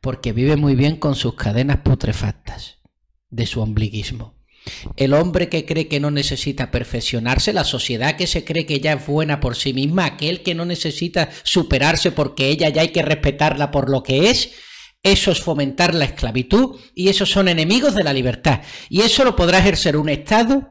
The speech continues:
un instituto, una universidad, un colegio de monjas, no me importa. Todo aquel que vaya contra la idea de que el hombre es perfectible por naturaleza es un amigo de la esclavitud y de la servidumbre.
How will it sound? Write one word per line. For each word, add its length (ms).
un 180
instituto, 720
una 260
universidad, 720
un 200
colegio 420
de 100
monjas, 420
no 240
me 80
importa. 760
Todo 320
aquel 400
que 120
vaya 320
contra 320
la 140
idea 260
de 180
que 120
el 80
hombre 320
es 60
perfectible 840
por 240
naturaleza 760
es 180
un 100
amigo 720
de 220
la 80
esclavitud 520
y 40
de 100
la 100
servidumbre. 760